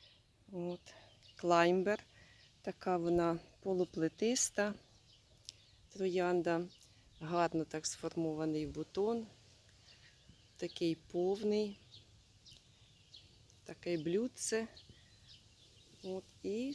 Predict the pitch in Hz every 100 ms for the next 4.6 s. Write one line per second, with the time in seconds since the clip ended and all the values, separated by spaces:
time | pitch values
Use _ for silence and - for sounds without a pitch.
0 | - 180 - 214 - - - - - -
1 | 170 165 147 202 240 196 180 - 170 -
2 | 160 165 170 175 170 175 - - - -
3 | - - - - - - 170 - - 147
4 | - - 160 156 160